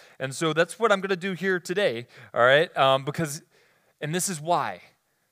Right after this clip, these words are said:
It's not to bore us to tears. It's not to try to beat a dead horse, but really it's this. It's that far too much is at stake in whether or not we get this idea and really be a people,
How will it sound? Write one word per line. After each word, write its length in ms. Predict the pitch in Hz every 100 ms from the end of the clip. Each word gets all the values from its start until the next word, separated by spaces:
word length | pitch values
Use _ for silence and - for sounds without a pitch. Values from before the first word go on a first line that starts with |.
| _
It's 160 | -
not 160 | 131 135
to 60 |
bore 440 | 135 113 _ 131 151
us 140 | 151
to 80 | 139
tears. 440 | - 143 147 139
It's 140 | 110 107
not 240 | 123 139
to 80 | 131
try 160 | 123 139
to 80 |
beat 240 | 127 127 135
a 40 |
dead 180 | 135 135
horse, 320 | 127 127 127
but 140 | - 123
really 320 | 127 147 156
it's 280 | 147 117 -
this. 380 | 139 143 -
It's 180 | 113 110
that 160 | 139 139 _ - _
far 420 | - 156 165 185
too 160 | - 175
much 260 | 156 156
is 140 | 139 131
at 100 | -
stake 680 | - 110 95 - - - _ _ _ _ _ _ _ _
in 140 | 113 117
whether 300 | 123 143 143
or 60 |
not 220 | 131 123 120
we 120 | 110
get 280 | 107 117 -
this 200 | 110 117
idea 440 | 95 87 85 - _ _ _ _ _ _ _ _
and 220 | 113 107 104
really 320 | 131 131 135
be 300 | 117 127 123
a 40 |
people, 600 | - - 127 - - _